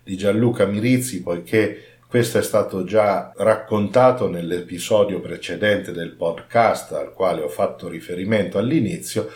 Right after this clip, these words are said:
ma vorrei parlare direttamente di questo bellissimo vino, appunto,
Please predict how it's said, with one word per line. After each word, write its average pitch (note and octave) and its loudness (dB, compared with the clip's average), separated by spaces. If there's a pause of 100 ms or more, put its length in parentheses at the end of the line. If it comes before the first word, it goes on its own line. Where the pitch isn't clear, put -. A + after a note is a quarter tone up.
(240)
ma A#2+ 0
vorrei A#2 6
parlare G2 4
direttamente F#2+ 0
di F2 -4
questo F2+ -4
bellissimo F2+ -4
vino, G2+ 0
appunto, - 0